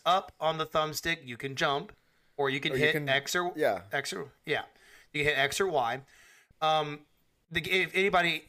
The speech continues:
Speaker 1: listening is familiar with the GameCube controller, you know there's a thumbstick and the yellow stick called the C stick, the control stick.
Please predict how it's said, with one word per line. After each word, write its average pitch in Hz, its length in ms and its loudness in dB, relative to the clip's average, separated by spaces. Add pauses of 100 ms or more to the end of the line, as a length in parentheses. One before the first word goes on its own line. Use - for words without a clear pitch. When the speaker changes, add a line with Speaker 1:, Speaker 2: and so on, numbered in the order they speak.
Speaker 1:
listening 156 340 0
is 139 100 -2
familiar 151 320 2
with 139 140 0
the 139 40 0
GameCube 139 280 0
controller, 139 360 0
you 135 100 0
know 135 100 2
there's 127 180 -2
a 113 60 -6
thumbstick 175 560 0 (220)
and 139 160 0
the 131 60 0
yellow 147 300 2
stick 151 320 0
called 139 200 0
the 131 100 0
C 123 220 -4
stick, - 420 -10 (540)
the 135 80 -6
control 135 380 -2
stick. - 400 -12